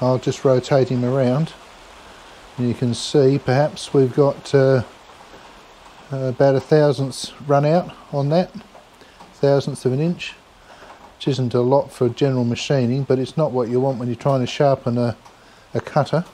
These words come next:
Anyway, it's the best I can do, so that's what we're gonna go with.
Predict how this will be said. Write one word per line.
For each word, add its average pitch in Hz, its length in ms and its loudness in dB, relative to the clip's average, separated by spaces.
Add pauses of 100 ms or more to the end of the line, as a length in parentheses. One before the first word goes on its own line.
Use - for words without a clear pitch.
(1080)
Anyway, 151 400 4
it's 143 280 0
the 151 60 -2
best 151 300 2
I 147 100 4
can 135 140 0
do, 156 260 6
so 147 320 2
that's 143 220 -2
what 151 80 2
we're 131 140 2
gonna 135 140 -2
go 135 260 4
with. 107 180 -4